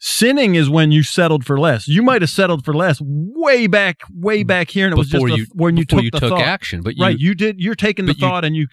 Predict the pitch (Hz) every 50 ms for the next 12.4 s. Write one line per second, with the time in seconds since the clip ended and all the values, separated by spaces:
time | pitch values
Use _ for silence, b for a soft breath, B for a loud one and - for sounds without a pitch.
0 | - - - 175 165 - - - - 180 202 208 208 208 196 190 180 - - 175
1 | 170 165 160 160 160 160 156 135 143 151 147 143 143 131 - - 117 120 135 135
2 | 127 117 - - - - - 135 135 131 113 104 110 104 104 104 107 - - 104
3 | 92 85 - - - 127 117 107 95 85 - 175 175 180 180 156 110 - - -
4 | 117 107 107 101 101 98 101 104 - 107 98 170 160 143 127 - 147 151 - -
5 | 170 185 175 175 180 185 180 170 147 147 - - 175 170 - 151 143 165 - 107
6 | 101 - 170 151 - 170 165 - - 127 - - 180 180 165 156 143 135 156 143
7 | 123 127 120 - - 202 220 208 170 147 139 120 143 143 147 - 90 85 165 165
8 | 156 151 127 - 160 147 131 - 143 135 123 120 - 156 160 156 143 123 120 120
9 | 139 143 139 135 139 180 - - 185 143 139 143 - - - 175 160 151 156 151
10 | 135 - 127 110 147 185 185 147 123 107 117 127 117 196 - 113 117 113 104 92
11 | 82 82 196 208 269 247 - - 220 220 202 151 143 196 190 175 - - 160 131
12 | - 185 208 220 196 170 143